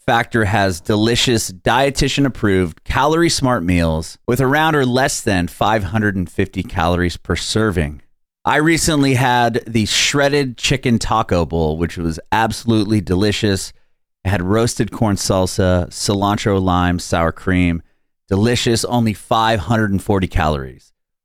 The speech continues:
Or if you need an extra boost to support those wellness goals so you feel your best during the holidays, there are Protein Plus meals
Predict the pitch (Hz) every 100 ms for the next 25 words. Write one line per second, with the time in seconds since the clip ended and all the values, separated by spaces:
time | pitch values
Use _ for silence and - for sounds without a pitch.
0 | - 139 160 160 147 131 123 107 127 -
1 | 98 107 107 117 - 95 98 - 107 80
2 | 98 90 95 101 104 98 - 107 101 98
3 | - - - 135 123 - 139 135 120 123
4 | 113 - 117 107 101 117 113 92 82 82
5 | - - _ _ 104 117 107 107 101 -
6 | - 160 - 151 120 - - 156 185 113
7 | 90 80 78 78